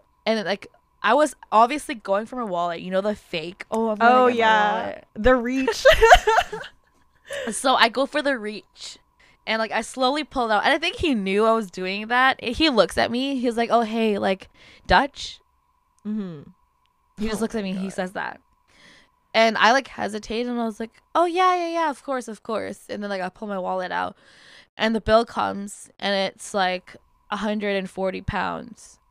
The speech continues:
Speaker 2: Oh my God.
Speaker 1: So I had to split, like, seventy seventy, and that's, like, so fucking expensive, like, over a hundred Canadian dollars for one night for a guy asking me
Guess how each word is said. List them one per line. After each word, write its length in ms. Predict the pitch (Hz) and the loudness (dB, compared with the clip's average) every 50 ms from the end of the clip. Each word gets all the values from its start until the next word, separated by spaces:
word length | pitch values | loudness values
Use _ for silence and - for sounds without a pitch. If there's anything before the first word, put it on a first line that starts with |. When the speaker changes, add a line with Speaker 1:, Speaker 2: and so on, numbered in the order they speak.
| _ _ _ | _ _ _
Speaker 2:
Oh 280 | 196 196 196 196 196 196 | -10 -10 -8 -8 -8 -10
my 260 | 190 190 190 190 185 | -10 -10 -10 -10 -12
God. 320 | 180 - 190 180 180 180 180 | -12 -12 -14 -12 -12 -12 -12
Speaker 1:
So 380 | 180 180 196 202 185 185 180 - - | -10 -4 -2 0 2 2 0 0 0
I 100 | - 202 | 0 0
had 80 | 214 233 | 0 0
to 100 | 240 208 | -4 -6
split, 380 | - - - 220 208 175 107 | -6 -8 -4 -2 -2 -2 0
like, 260 | 160 185 185 185 - | 0 -2 -2 -2 -6
seventy 480 | - - - 196 190 190 190 185 185 185 | -10 -6 -4 -4 -4 -4 -4 -8 -10 -10
seventy, 840 | - - 185 180 180 180 170 170 156 156 170 185 202 202 196 196 - _ _ _ _ | -8 -6 -8 -6 -6 -8 -12 -14 -14 -14 -14 -14 -14 -14 -16 -18 -20 _ _ _ _
and 160 | - 180 175 | -10 -10 -8
that's, 280 | 170 180 180 185 - - | -6 -6 -6 -6 -6 -8
like, 260 | 175 175 170 - - - _ _ _ _ _ _ _ _ _ _ _ _ _ _ _ 196 | -8 -8 -8 -10 -16 -20 _ _ _ _ _ _ _ _ _ _ _ _ _ _ _ -20
so 300 | - - - 190 196 185 | -18 -8 -4 -4 -4 -4
fucking 300 | 190 190 180 185 185 180 | -6 -8 -10 -10 -10 -14
expensive, 560 | 175 - - - 170 175 175 - 180 165 175 | -16 -16 -12 -12 -12 -12 -10 -12 -14 -12 -12
like, 100 | 170 - | -8 -6
over 220 | 196 202 196 202 | -6 -4 -4 -4
a 40 | 190 | -6
hundred 280 | 180 202 190 185 185 - | -6 -8 -10 -10 -12 -12
Canadian 300 | - 202 185 185 185 165 | -12 -12 -12 -12 -10 -8
dollars 340 | 165 156 165 170 170 165 | -6 -6 -6 -6 -8 -10
for 120 | - - 175 | -10 -10 -8
one 260 | 170 190 185 185 175 | -6 -4 -6 -6 -6
night 260 | 170 165 165 151 151 - | -8 -8 -8 -10 -10 -8
for 100 | - 185 | -8 -8
a 40 | |
guy 360 | 180 - 185 185 185 190 214 - - - - - _ _ - | -4 -2 -2 0 0 0 -4 -6 -12 -20 -20 -20 _ _ 2
asking 580 | 220 240 254 240 - - 254 247 220 220 214 | 4 4 4 2 -2 -6 -8 -6 -6 -6 -6
me 240 | 202 190 185 196 202 | -6 -6 -6 -8 -8